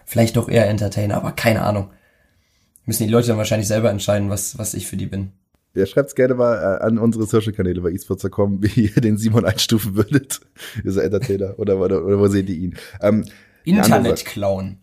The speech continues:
Speaker 2: Internet-Clown, das finde ich also tatsächlich sehr sympathisch. Also, äh, bei vielen Leuten, die ich auf Twitch, auf YouTube streamen sehe, ist das vielleicht am ehesten die passendste Beschreibung. Aber bei dir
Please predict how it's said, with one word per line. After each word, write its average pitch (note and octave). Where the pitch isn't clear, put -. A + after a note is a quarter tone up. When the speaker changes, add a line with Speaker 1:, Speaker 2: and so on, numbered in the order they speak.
Speaker 2:
Internet-Clown, F3
das -
finde E3+
ich -
also B2+
tatsächlich C3+
sehr B2+
sympathisch. A#2+
Also, G2
äh, F#2
bei G#2+
vielen F#3+
Leuten, D#3+
die C3
ich B2+
auf A#2
Twitch, C#3
auf A#2
YouTube C#3
streamen A#2+
sehe, A#2
ist G#2
das G#2
vielleicht F#2+
am F#2
ehesten F2+
die F#2
passendste F#2+
Beschreibung. D#2
Aber A2+
bei G2
dir B2+